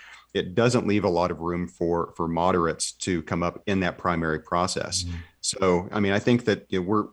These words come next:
Speaker 1: you know, this is just really, uh, kind of a symptom of, of our system. Um, but I, it remains to be seen. You know, and there's a chance that people could view, uh, Yen as a spoiler and give him those resources. Um, but,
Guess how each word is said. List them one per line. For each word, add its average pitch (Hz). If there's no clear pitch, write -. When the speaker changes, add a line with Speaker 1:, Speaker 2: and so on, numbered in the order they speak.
Speaker 1:
you 107
know, 92
this 123
is 104
just -
really, 98
uh, 92
kind 92
of 85
a 85
symptom 90
of, 87
of 90
our 78
system. 85
Um, 85
but 101
I, 104
it 110
remains 113
to -
be 98
seen. 92
You 139
know, -
and 139
there's 143
a 139
chance 175
that -
people 147
could 104
view, 120
uh, 104
Yen 110
as 95
a 92
spoiler 120
and 95
give 131
him 101
those 80
resources. -
Um, 82
but, 87